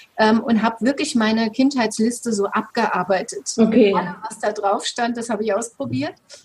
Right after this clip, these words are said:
Speaker 1: Und,
Speaker 2: Da,
Speaker 1: äh,
Speaker 2: da kann ich ja nur gratulieren. <laughs> Wenn
Speaker 1: Ja.
Speaker 2: du sagst, du hast um die fünfzig Berufe oder, oder Richtungen drauf gehabt,
Speaker 1: Ja.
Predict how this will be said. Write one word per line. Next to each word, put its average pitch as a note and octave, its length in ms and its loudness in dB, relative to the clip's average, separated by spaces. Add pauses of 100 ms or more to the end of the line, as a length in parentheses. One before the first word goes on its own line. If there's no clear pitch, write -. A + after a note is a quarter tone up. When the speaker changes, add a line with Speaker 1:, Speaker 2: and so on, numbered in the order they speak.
(300)
Speaker 1:
Und, A3 180 2
Speaker 2:
Da, G#3 160 -4 (220)
Speaker 1:
äh, G3+ 80 -10
Speaker 2:
da G#3 200 0 (220)
kann A#3+ 160 -2
ich C4+ 120 4
ja C4+ 100 2
nur C4+ 180 4
gratulieren. B3 720 2 (440)
<laughs> D#4+ 120 4 (840)
Wenn G3+ 60 -4
Speaker 1:
Ja. A#3+ 180 4
Speaker 2:
du - 60 -6
sagst, A#3+ 300 -4
du B3+ 100 0
hast C4 220 -2
um C4 100 4
die B3+ 160 2
fünfzig D4+ 640 0
Berufe C4 500 0
oder, B3 480 2
oder G#3+ 220 -2
Richtungen D#4 500 0
drauf C4 380 -4
gehabt, D4+ 540 -4
Speaker 1:
Ja. C4 360 -6